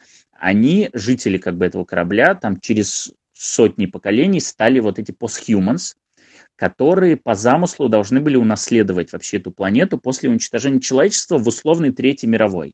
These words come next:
Но из-за действий Ванды, как раз того выплеска, который был в финале House of M, они проснулись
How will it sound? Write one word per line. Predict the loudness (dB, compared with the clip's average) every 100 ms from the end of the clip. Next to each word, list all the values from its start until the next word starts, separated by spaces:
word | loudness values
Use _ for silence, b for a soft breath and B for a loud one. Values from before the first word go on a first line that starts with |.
| _
Но | -2 2 4 4 2 0
из-за | -4 2 2
действий | 2 -2 -2 -2
Ванды, | 2 2 2 0 0 -4
как | -6 0
раз | 0 0
того | -2 0 0
выплеска, | 2 0 0 -6 -8
который | -10 -4 0 0
был | 0
в | -2
финале | -2 0 0
House | 0 -2 -2 -6
of | -2 2
M, | 2 2
они | 2 2
проснулись | 0 -6 0 2 2 -4